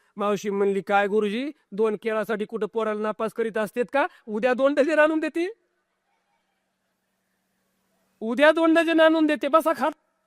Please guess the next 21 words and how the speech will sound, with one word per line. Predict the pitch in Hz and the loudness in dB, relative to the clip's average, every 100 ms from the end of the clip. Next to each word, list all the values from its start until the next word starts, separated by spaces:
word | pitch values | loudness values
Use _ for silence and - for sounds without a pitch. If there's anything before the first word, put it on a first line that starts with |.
| _ _ _ _ _ _ _ _ 147 | _ _ _ _ _ _ _ _ -12
ए, | 190 175 120 - _ | -10 -8 -12 -16 _
स्वामी | - 208 214 190 | -10 -6 -4 -4
काज | 196 220 202 | -2 -2 -4
गुरु | 180 208 | -6 -6
भक्ती | 180 202 - | -6 -10 -12
पितृवचन | 202 220 226 196 190 226 | -14 -12 -8 -8 -6 -8
सेवापती, | 180 185 202 185 180 - 294 | -8 -8 -6 -6 -6 -8 -10
गुरुची | 208 220 208 220 | -8 -8 -8 -10
भक्ती | - - - 202 | -12 -16 -12 -10
आम्ही | 208 202 | -8 -8
विसरलोय. | 180 240 240 170 - _ _ _ _ _ | -8 -10 -10 -12 -14 _ _ _ _ _
हा, | 110 113 - _ _ | -20 -20 -20 _ _
शिवबाराजानं | 214 214 208 208 214 202 | -6 -2 0 0 -2 -2
गुरुची | 202 214 220 | -4 -4 -6
भक्ती | 185 - 190 | -8 -8 -8
केली, | 208 226 269 285 285 247 - _ _ _ | -2 2 4 6 6 2 -4 _ _ _
शिवबाराजानं | - 220 220 220 220 220 | -8 -2 0 0 0 -2
नजरानं | 214 214 226 233 | -2 -2 -2 -2
पाठवून | 226 220 240 | -2 -2 -2
दिलाय | 240 247 - | -2 -4 -6
तुकोबारायाला. | 214 254 247 254 254 262 262 247 | -2 0 2 2 2 4 4 4